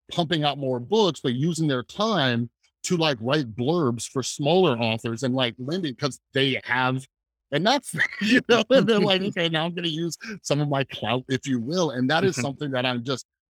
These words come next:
Speaker 1: such a huge advocate of. Like,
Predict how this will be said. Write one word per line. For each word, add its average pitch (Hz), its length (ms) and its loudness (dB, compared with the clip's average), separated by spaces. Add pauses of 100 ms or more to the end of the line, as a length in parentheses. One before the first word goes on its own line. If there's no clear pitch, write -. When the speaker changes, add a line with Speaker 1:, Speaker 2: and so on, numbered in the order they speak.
Speaker 1:
such - 360 0
a 170 140 2 (220)
huge 151 520 0
advocate 120 460 -2
of. 95 260 -4
Like, 104 260 0